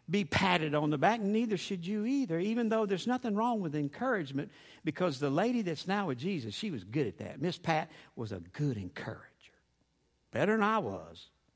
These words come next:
When Jesus looked at these three servants, he saw two that were faithful,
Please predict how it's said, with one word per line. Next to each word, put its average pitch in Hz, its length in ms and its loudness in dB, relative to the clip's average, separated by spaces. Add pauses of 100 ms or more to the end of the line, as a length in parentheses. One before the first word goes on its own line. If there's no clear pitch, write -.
(3750)
When 180 180 4
Jesus 247 420 4
looked 247 200 4
at 196 140 -4
these 196 220 0
three 208 220 2
servants, 185 460 2
he 190 100 0
saw 196 300 2
two 233 400 2
that 165 180 4
were 139 140 2
faithful, 165 680 0